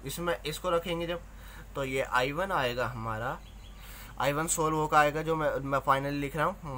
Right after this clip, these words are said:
Minus three point, with sign लिखना है, और आई two solve होकर आएगा माइनस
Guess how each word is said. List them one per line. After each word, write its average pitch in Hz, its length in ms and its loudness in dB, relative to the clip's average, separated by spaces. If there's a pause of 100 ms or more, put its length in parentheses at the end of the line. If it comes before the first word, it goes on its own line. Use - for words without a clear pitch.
Minus 139 520 4
three 147 200 -4 (100)
point, 147 300 4 (120)
with 196 220 2
sign 202 300 6
लिखना 185 320 0
है, 117 100 -2 (640)
और 131 140 0
आई 143 260 6
two 170 140 -2
solve 156 320 0
होकर 151 220 4
आएगा 143 340 6 (1700)
माइनस 151 680 4